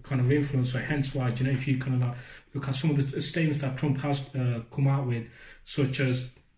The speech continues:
"Do you know what, we need to, our policy is to not partake in, you know, the stupid, endless wars,"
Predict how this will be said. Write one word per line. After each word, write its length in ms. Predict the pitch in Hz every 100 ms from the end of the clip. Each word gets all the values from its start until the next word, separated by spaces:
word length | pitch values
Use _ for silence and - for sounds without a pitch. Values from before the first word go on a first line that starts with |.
| _ _ _ -
"Do 120 | 123
you 60 | 139
know 60 | 143
what, 160 | 123
we 160 | 131 147
need 180 | 147 143
to, 380 | 143 165 165 -
our 160 | 143 139
policy 480 | 131 151 135 - 139
is 320 | 131 123 - _ -
to 160 | 131
not 220 | 127 143
partake 500 | - 131 127 139 127
in, 100 | 127
you 60 | 117
know, 100 | 131
the 80 | 123
stupid, 600 | - 151 135 131 127 143
endless 380 | 127 123 120 143
wars," 400 | 135 120 -